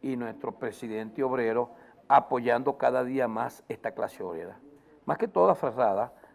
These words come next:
a la clase obrera petrolera, porque es el, es la punta de lanza de nuestro país y es la economía fuerte de nuestro país, porque ahí fue que nos atacaron, pero no pudieron.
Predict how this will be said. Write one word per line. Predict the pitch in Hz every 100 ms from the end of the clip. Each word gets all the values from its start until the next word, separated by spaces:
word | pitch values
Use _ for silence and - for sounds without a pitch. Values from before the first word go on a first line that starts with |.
| _
a | 123
la | 113
clase | 117 113
obrera | 120 120 123 -
petrolera, | 110 - 101 107 98 - -
porque | 101 - 110
es | 123
el, | 131 - - - - - _ _
es | - 120 139
la | 143 127
punta | 160 156 139 -
de |
lanza | 131 127 120 139
de | 123
nuestro | 117 104 104
país | - 98 110 98 - _ _ _ _
y | -
es | 110
la | 117
economía | - 110 95 107 139 127
fuerte | - 123 143 120
de | 95
nuestro | 101 -
país, | - 98 95 _ _ -
porque | 107 104
ahí | 110
fue | 165
que | 160
nos | 143 110
atacaron, | - - 101 98
pero | - 90
no | 87
pudieron. | 107 104 92